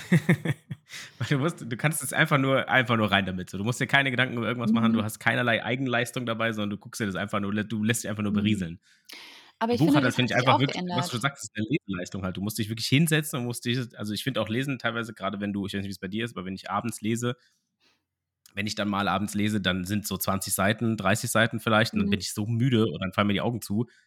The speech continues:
Speaker 1: dann ist es schon fast anstrengend, abends noch zu lesen, so, wo du sagst so: „Ja, muss ich mich jetzt noch mal voll drauf konzentrieren.“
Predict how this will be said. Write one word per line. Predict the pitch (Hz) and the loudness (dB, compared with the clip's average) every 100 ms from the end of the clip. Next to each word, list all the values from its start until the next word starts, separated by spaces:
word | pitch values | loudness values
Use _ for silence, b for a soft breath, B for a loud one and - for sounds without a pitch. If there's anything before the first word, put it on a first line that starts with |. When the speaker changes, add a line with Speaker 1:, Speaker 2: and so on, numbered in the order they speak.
| b - | b -12
Speaker 1:
dann | 90 | -8
ist | 104 | -4
es | - | -4
schon | 101 | 0
fast | 120 - | 0 0
anstrengend, | 135 - 95 78 | -2 -2 -2 -2
abends | 92 95 | -6 -6
noch | 87 | -8
zu | - | -8
lesen, | 90 90 85 | -6 -6 -6
so, | 80 | -10
wo | 87 | -6
du | 92 | -6
sagst | 95 90 | -6 -6
so: | 101 | -4
„Ja, | 95 95 | -2 -2
muss | 101 | -4
ich | - | -4
mich | 104 | -4
jetzt | 107 | -2
noch | |
mal | 107 | -2
voll | 95 104 | -2 -4
drauf | 107 - | -4 -6
konzentrieren.“ | 104 101 - 101 | -8 -8 -8 -8